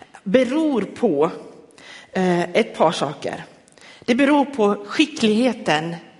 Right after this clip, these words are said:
i mästaren, drejskivaren, alltså den som är keramikens händer. Jag ska bara få den här att sluta och vilja skriva en massa saker i mitt utkast. Så.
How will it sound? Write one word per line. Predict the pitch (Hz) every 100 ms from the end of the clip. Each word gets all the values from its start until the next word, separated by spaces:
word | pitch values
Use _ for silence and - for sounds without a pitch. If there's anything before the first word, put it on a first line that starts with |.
| _ _ -
i | 202 180 160 -
mästaren, | 185 240 - - 208 156
drejskivaren, | 160 233 220 - 226 196 151 151 151
alltså | 160
den | 196 202
som | 208 214
är | 190
keramikens | 185 247 240 233 190 - 185
händer. | 254 240 156 65 - - - _ - - - - - - _ _ _ _ _ _ _ _ _ _ _ _ _ _ _
Jag | _
ska | - -
bara | -
få | - 220
den | 185
här | 170
att | 175
sluta | - 196 180 - 226
och | 196 190 -
vilja | 196 196
skriva | 185 - 208 175 254
en | 311
massa | 170 -
saker | - - - 190
i |
mitt | 185 180 -
utkast. | - - 359 - -
Så. | - 392